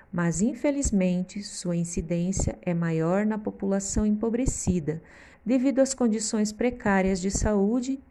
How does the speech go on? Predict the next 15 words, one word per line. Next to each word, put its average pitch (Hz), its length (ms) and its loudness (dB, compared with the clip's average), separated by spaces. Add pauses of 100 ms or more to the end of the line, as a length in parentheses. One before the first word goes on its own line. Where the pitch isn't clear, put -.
(120)
e 247 60 -2
de 262 140 -2
vida. 151 440 -4 (880)
Dona 269 280 0
Ana 208 480 2
sempre 311 480 -2
enfrentou 214 580 0
preconceito, 214 1000 0
exclusão 180 480 -2
social 185 800 2
e 226 80 2
a 240 120 4
falta 214 480 0
de 202 100 0
informação 226 880 -2